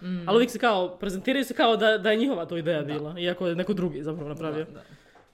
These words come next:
Speaker 2: To.
Speaker 1: Da, to je malo onako, e, apropo one osobe koja...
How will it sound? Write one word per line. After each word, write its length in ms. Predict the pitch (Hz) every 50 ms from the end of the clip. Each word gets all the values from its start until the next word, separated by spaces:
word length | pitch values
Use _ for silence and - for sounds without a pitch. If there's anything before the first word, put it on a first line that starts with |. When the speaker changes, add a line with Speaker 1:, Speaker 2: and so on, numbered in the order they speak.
| _ _ _ _ _ _ -
Speaker 2:
To. 40 | -
Speaker 1:
Da, 160 | 180 208 180
to 140 | - 196 175
je 100 | 165 160
malo 240 | 156 151 147 143
onako, 580 | 143 147 143 147 139 131 - - 143 143 147 143 - _ _ _ _ _ - - - - - _ _ _ _ _ _ _ _ _ _ _
e, 60 | - - 165 165 160 160 160 165 - - - - - _ _ _ _ _ _ - - - - -
apropo 480 | - 202 196 202 208 202 196 - 202
one 240 | 202 202 196 185 185
osobe 420 | 180 190 185 185 - 165 160 165
koja... 420 | 160 - - 165 160 156 151 -